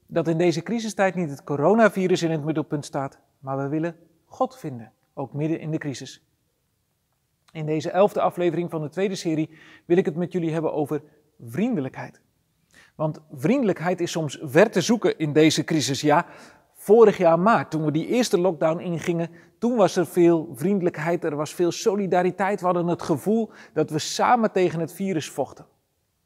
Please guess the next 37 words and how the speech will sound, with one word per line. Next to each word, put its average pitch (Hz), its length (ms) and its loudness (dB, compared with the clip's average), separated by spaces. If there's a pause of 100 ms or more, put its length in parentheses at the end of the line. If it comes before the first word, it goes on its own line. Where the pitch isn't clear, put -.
(520)
Maar 151 120 -6
sinds 190 240 -2
de 170 160 -2
tweede 180 500 0 (580)
golf, 175 520 -4 (400)
die 151 220 0
ongeveer 156 400 2
in 160 120 0
september 254 480 0
begon, 151 440 -4 (240)
is 185 200 0
die - 140 -6
eensgezindheid 190 880 -2
ver 233 200 0
te 208 120 -2
zoeken. 208 280 0
De 151 60 2
meningen 220 440 2
drijven 214 360 4
soms 190 280 -4
zo 269 180 4
ver 220 360 6
uiteen 190 420 0
dat 247 140 -2
we 220 120 2
beginnen 226 460 0
te 247 80 -4
schreeuwen 277 520 0
in 254 60 -2
de 226 80 6
hoop 247 240 4
dat 240 160 4
de 240 60 2
ander 254 280 0
ons 247 200 -4
nog 226 160 -2
verstaat. 247 520 2